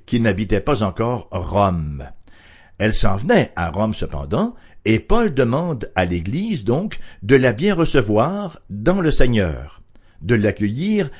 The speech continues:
à la manière des saints, et de prendre soin de tous ses besoins. Prendre soin de tous ses besoins comme elle-même a su prendre soin des besoins d'autrui et même de ceux de Paul.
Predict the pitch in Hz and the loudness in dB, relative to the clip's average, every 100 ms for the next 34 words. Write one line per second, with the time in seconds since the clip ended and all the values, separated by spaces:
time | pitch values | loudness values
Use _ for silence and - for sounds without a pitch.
0 | - - 104 120 160 180 190 165 117 135 | -16 -2 0 2 2 0 -2 -2 2 6
1 | - 104 113 _ - - - 110 139 151 | 6 4 -6 _ -20 -20 -2 4 6 4
2 | 95 - 104 92 90 127 87 87 - 107 | 0 -6 -4 -2 -2 -2 -2 -4 0 2
3 | 135 165 - - 92 107 104 - 135 - | 2 0 -8 -16 -2 0 0 0 0 2
4 | 90 95 82 73 - - 104 127 135 120 | 0 -2 -4 -10 -14 -12 -6 -4 -2 -2
5 | 117 - 147 113 113 110 - 208 214 190 | -4 -4 -6 -2 -4 -4 -8 -4 -2 -4
6 | 147 131 127 110 170 127 110 101 117 190 | -4 -2 -2 -2 -4 -2 0 -2 -2 -2
7 | 196 131 - - - 101 - - - 92 | -4 -6 -12 -10 -2 2 2 2 -4 -4
8 | 120 82 80 - 107 202 - - - - | -4 -4 -8 -4 -4 -4 -8 -20 -2 0
9 | 110 117 104 123 110 95 - 113 143 101 | 2 2 0 -2 -2 2 2 2 -2 -2
10 | 95 113 113 87 85 120 85 80 - - | -2 -2 -2 -6 -4 -4 -4 -8 -10 -14
11 | - 53 | -16 -18